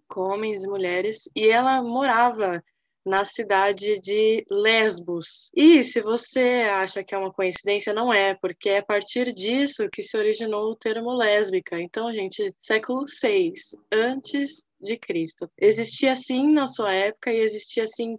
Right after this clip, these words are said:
toda a época das suas encarnações anteriores, não só nessa.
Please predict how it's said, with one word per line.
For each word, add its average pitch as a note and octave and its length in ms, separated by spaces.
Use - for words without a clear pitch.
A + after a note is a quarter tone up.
toda C4+ 360
a C4 100
época A#3 380
das A3+ 300
suas A3+ 180
encarnações G#3+ 580
anteriores, G3+ 600
não F3+ 220
só G#3+ 220
nessa. F3+ 540